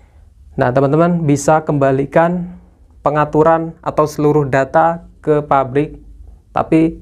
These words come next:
perlu diingat, teman-teman, ketika kalian setel ulang bawaan pabrik, artinya semua data di handphone kalian akan terhapus. Jadi, teman-teman bisa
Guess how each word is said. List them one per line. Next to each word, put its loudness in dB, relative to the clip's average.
perlu 2
diingat, 0
teman-teman, 0
ketika 0
kalian 2
setel -2
ulang 0
bawaan 0
pabrik, -2
artinya 0
semua 2
data 0
di 0
handphone 2
kalian 0
akan -2
terhapus. -4
Jadi, 2
teman-teman 0
bisa 0